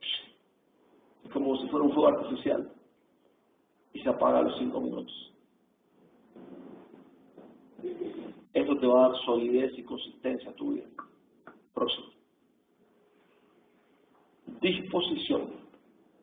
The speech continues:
¿Y esto qué es? Es la próxima, se va a entender más claro. Tenés que tener dos condiciones en esa disposición.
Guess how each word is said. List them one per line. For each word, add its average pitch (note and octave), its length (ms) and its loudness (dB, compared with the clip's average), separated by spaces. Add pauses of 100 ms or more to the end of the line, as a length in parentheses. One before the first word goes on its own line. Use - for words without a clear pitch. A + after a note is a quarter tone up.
(1200)
¿Y C4 100 0
esto - 200 0
qué - 120 0
es? - 80 -4
Es - 360 -4
la D3+ 120 8
próxima, D3 380 2
se C3 80 0
va C3 60 8
a B2+ 40 4
entender B2 240 -4
más B2 140 -6
claro. - 280 -2 (1500)
Tenés G3 240 10
que - 100 8
tener F#3 500 6
dos - 500 4 (160)
condiciones C#3+ 760 8 (200)
en B2+ 100 -2
esa B2+ 220 0
disposición. C3+ 920 0